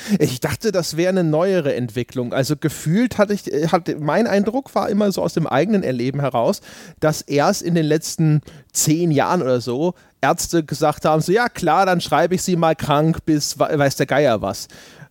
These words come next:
Während als Kind war meine Erfahrung immer, äh, so, so,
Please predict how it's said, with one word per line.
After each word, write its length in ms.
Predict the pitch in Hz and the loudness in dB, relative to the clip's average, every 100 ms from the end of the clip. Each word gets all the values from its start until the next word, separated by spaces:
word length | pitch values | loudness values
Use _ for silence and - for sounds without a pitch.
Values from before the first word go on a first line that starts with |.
| - | -4
Während 460 | 131 151 156 147 - | 2 4 4 0 0
als 240 | 156 139 | 0 0
Kind 400 | - 226 349 311 | 2 2 2 -2
war 140 | 233 220 | 0 2
meine 240 | 220 208 | 2 2
Erfahrung 500 | 190 190 185 180 190 | 0 0 0 0 0
immer, 460 | 165 180 156 196 277 _ _ - | 0 2 2 0 -2 _ _ -18
äh, 20 | 170 185 | -12 -12
so, 640 | 160 143 165 175 185 180 151 | -10 -10 -4 0 2 2 0
so, 260 | 147 175 | 0 0